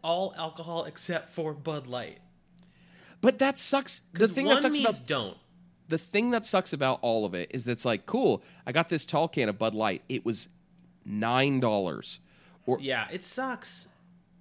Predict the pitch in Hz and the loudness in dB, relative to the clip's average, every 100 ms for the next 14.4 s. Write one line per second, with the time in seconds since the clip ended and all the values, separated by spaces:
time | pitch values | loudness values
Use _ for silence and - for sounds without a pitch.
0 | - _ - - - 196 294 339 - 320 | -20 _ -12 -6 0 2 2 2 0 0
1 | - 254 262 285 269 214 226 311 117 - | 2 0 0 -2 -2 0 0 0 -2 -4
2 | 220 294 254 208 110 87 160 - - 202 | 0 2 4 4 4 2 0 0 -2 0
3 | 202 202 190 185 95 - _ _ _ _ | 0 0 0 0 -2 -6 _ _ _ _
4 | _ - 196 208 170 - 190 226 233 226 | _ -10 -8 -8 -10 -10 -8 -6 -4 -4
5 | - - 135 123 123 123 120 - - 127 | -4 -4 0 0 0 -4 -10 -12 -6 -2
6 | 120 120 170 160 160 135 175 151 185 196 | -2 -4 -2 2 0 0 -8 -4 -4 -2
7 | 160 143 143 123 120 139 135 147 156 165 | -2 0 0 0 -2 -4 -4 -4 -4 -2
8 | 180 156 160 139 127 123 117 101 110 53 | -4 -2 -4 -4 -2 -2 -2 -8 -12 -12
9 | - - 185 220 247 185 190 220 208 202 | -8 0 2 4 4 4 4 4 4 4
10 | - 175 160 123 127 139 - 113 151 170 | 4 2 2 0 -4 -8 -12 0 4 6
11 | 170 160 143 - 120 101 120 170 214 151 | 4 2 -4 0 0 0 0 0 2 4
12 | 156 185 180 147 143 143 156 - 120 120 | 4 4 0 -2 -2 0 0 0 0 0
13 | 143 123 101 85 - 120 113 98 82 101 | 0 0 0 -4 -4 -2 -2 -2 -4 -4
14 | 90 82 - | -4 -6 -12